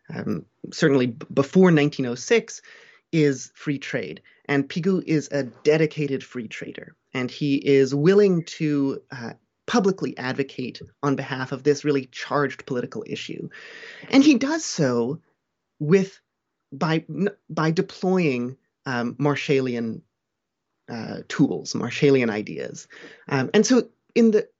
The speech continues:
early part of his career, before he becomes a professor, he becomes a professor in nineteen oh eight, but before he becomes a professor, he is, you can really see this synthesis of high theory and practical application.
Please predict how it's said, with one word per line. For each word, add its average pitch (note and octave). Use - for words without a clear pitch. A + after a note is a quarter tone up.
early D#4
part E3+
of C#3
his B2+
career, B2
before D3
he F3+
becomes C#3
a B2
professor, C3+
he -
becomes D3
a D3+
professor C#3
in B2+
nineteen -
oh A2+
eight, F3+
but -
before E4+
he D#4+
becomes F3+
a E3
professor, C3+
he F3+
is, D#3+
you G3
can G3
really C4+
see F3
this C#3+
synthesis -
of B2
high D3
theory A#2
and A#2
practical -
application. -